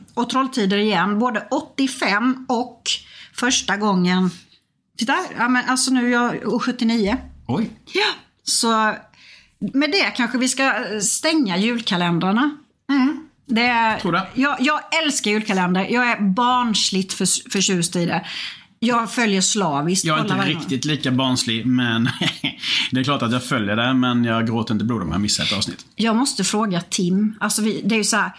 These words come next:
Speaker 1: jag, han tycker ju att jag är världens löjligaste mamma ibland, så här, men, men jag tror ändå han uppskattar det.
Speaker 2: Mm.
Speaker 1: För så länge han bodde hemma, alltså tills han var ganska gammal,
Speaker 2: Mm.
Speaker 1: så kollade vi alltid på julkalendern tillsammans.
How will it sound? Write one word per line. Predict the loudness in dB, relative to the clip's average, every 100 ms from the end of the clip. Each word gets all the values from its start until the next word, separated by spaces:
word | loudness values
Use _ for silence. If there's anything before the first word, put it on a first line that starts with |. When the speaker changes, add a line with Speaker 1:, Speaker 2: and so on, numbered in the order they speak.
| -18 _ _
Speaker 1:
jag, | -2 0 0 0
han | 0
tycker | 0 0
ju | 0
att | 0
jag | 0 0 2
är | 0 0
världens | 0 0 0
löjligaste | 0 0 0 0 0
mamma | 0 0
ibland, | 0 0 0
så | 0
här, |
men, | 0 0 -2
men | -2 0
jag | 0
tror | -2 -2 0
ändå | 0
han | 0
uppskattar | 0 -2 -2 0
det. | 0 -2 -2
Speaker 2:
Mm. | -2
Speaker 1:
För | 0 -2
så | 0 2
länge | 4 4
han | 2
bodde | 2
hemma, | 2 2 2 0 -2 _ _
alltså | -4 -2
tills | -2 0 0 0
han | 2 2
var | 2 0 -4 -10 _ _ _ -4
ganska | -2 0
gammal, | 0 0 -2 -4 -4
Speaker 2:
Mm. | -2 0
Speaker 1:
så | -2 -2
kollade | 0 0
vi | 0
alltid | 0 -2
på | -4
julkalendern | -2 -2 -2 -2 -2
tillsammans. | 0 0 0 0 -2